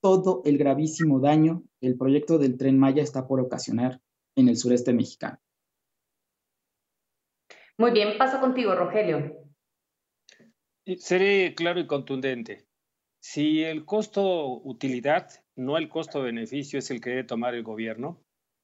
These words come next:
Speaker 3: el gobierno de la República, en este momento es perfectamente suspendible la obra porque no hay un proyecto ejecutivo y porque los recursos federales que se están invirtiendo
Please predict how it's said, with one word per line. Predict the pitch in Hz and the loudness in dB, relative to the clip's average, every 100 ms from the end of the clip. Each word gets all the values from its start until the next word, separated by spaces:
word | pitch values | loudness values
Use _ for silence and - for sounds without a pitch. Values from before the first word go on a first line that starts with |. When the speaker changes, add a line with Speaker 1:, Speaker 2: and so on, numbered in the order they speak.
| _ _ | _ _
Speaker 3:
el | - | -4
gobierno | 123 147 | 0 0
de | 139 | 0
la | 117 | -2
República, | 110 - 135 123 117 131 147 _ _ _ _ _ - | -4 -4 -4 -4 -2 -4 -6 _ _ _ _ _ -8
en | 139 | -2
este | 196 202 | -2 0
momento | 185 160 170 156 170 170 160 | -2 -2 -4 -4 -2 0 -2
es | 151 151 | -4 -8
perfectamente | - 139 156 151 143 135 139 - | -4 -4 -4 -4 -4 -4 -6 -6
suspendible | 127 120 - 113 120 127 120 | -8 -8 -6 -4 -2 -2 -4
la | 113 120 | -4 -4
obra | 123 131 135 _ _ _ _ - | -2 -2 -4 _ _ _ _ -6
porque | 123 - | -4 -2
no | 139 | -2
hay | 165 | -2
un | 151 | -2
proyecto | 131 139 143 | -2 -2 -2
ejecutivo | 123 117 113 117 135 135 | -6 -6 -10 -6 -4 -2
y | 143 | -4
porque | - 117 123 | -6 -10 -6
los | 117 113 | -6 -6
recursos | 117 165 - 139 120 | -4 -4 -4 -8 -10
federales | - - 117 131 127 117 113 | -12 -6 -2 0 0 -2 -8
que | 113 | -12
se | |
están | - 131 | -6 -6
invirtiendo | 135 117 - 131 127 135 | -4 -6 -4 -4 -4 -8